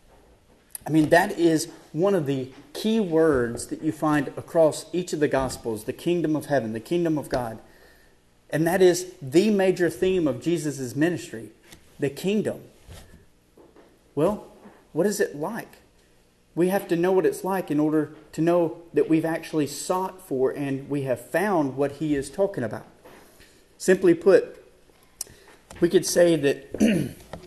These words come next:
<clears throat> when we look at the king and his kingdom, we realize what this kingdom is like.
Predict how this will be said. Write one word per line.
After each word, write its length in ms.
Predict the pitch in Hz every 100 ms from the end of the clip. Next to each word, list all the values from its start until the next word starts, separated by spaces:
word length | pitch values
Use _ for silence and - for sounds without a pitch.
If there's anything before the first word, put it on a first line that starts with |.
| -
<clears throat> 680 | - - - - - - -
when 160 | 165 165
we 120 | 156
look 260 | 147 214 208
at 120 | 170
the 80 | 156
king 380 | - 180 175
and 120 | 151 135
his 180 | 127
kingdom, 680 | - - 214 139 123 123 120 -
we 220 | 156 180 165
realize 840 | 156 214 165 127 120 120 120 - - _ _ _ _ _
what 180 | 135 147
this 200 | 135 123
kingdom 340 | - 135 123
is 160 | 120 107
like. 380 | 123 117 -